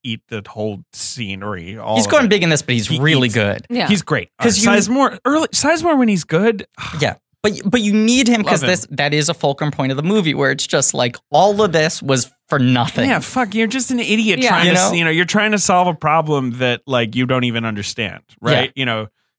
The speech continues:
Speaker 1: Keanu's just like, "If I just get the guys, like, then, yeah, that'll be great, right?" You know?
Speaker 2: Right.
Speaker 1: And,
Speaker 3: I can go
Speaker 1: uh,
Speaker 3: back to surfing.
Speaker 1: he doesn't even know, right, that he's kind of being suckered in by Bodhi,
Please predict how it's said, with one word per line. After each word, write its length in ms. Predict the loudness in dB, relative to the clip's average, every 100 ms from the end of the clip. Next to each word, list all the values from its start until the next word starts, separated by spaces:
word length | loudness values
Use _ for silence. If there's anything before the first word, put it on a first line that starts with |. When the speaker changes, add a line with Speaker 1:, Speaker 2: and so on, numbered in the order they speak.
| -6
Speaker 1:
Keanu's 280 | -4 -2 -4
just 140 | -4
like, 100 | -2
"If 100 | 0
I 80 | 2
just 160 | 0 0
get 200 | 0 0
the 60 |
guys, 500 | -2 0 2 0 -4 -6
like, 140 | -8 -6
then, 240 | -8 -8 -4
yeah, 260 | -2 -2 -6 _ _
that'll 160 | -2 -2
be 80 |
great, 300 | 2 2 2
right?" 280 | 2 2 2
You 120 | 0 0
know? 380 | 0 0 -2 -6
Speaker 2:
Right. 280 | -2 -2 -2 -12 _ _
Speaker 1:
And, 120 | 0 0
Speaker 3:
I 60 |
can 80 | 2
go 180 | 2 2
Speaker 1:
uh, 60 |
Speaker 3:
back 200 | 2 -2
to 60 | -4
surfing. 600 | -6 -6 -8 -12 -18 -6
Speaker 1:
he 140 | -2 0
doesn't 300 | 0 0 0
even 220 | -2 0
know, 240 | 2 0
right, 300 | 0 -2 -2
that 100 | -4
he's 180 | -4 -4
kind 280 | -4 -4 -2
of 180 | -6 -8
being 400 | -4 0 0 -2
suckered 420 | -4 -4 -4 -4
in 140 | -6 -4
by 160 | -4
Bodhi, 560 | -4 -4 -4 -4 -6 -10